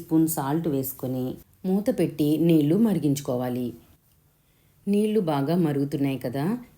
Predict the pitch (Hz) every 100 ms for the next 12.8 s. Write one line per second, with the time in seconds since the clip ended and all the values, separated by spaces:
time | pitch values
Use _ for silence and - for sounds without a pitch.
0 | 214 233 233 180 175 175 175 160 143 139
1 | 131 131 147 165 156 147 131 123 - 127
2 | 127 123 165 - _ _ 180 208 262 -
3 | 147 156 147 151 156 180 226 233 160 147
4 | 165 156 151 170 226 156 139 139 127 123
5 | 113 139 226 208 156 123 127 113 110 -
6 | - _ _ 175 170 226 262 226 180 160
7 | 156 151 151 147 175 190 165 160 143 135
8 | 135 147 165 196 226 185 143 156 151 -
9 | 143 139 135 131 131 139 - 143 143 -
10 | 151 160 165 147 - 147 156 143 143 139
11 | 143 139 135 185 202 - - - 226 214
12 | 190 151 147 175 208 190 180